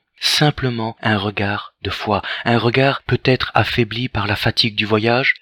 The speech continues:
par la douleur de la morsure du serpent,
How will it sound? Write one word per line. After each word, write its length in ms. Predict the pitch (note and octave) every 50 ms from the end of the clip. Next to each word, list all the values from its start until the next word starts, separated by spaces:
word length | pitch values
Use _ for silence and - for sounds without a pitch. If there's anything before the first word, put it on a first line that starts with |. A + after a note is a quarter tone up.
| _ _ _ _ _ -
par 260 | B2 A2+ A2+ - - -
la 160 | G#2+ A2 G#2+
douleur 560 | G2+ B2 A#2+ A#2+ C3 C3 C3+ C3 B2 A2+ - - -
de 80 | A#2
la 100 | A2 A2
morsure 640 | G#2+ A2+ A#2 - - - - B2+ B2+ B2 A2 - G2 - -
du 100 | - A2+
serpent, 520 | B2+ C3+ C3+ - - - C3 C3+ D3 -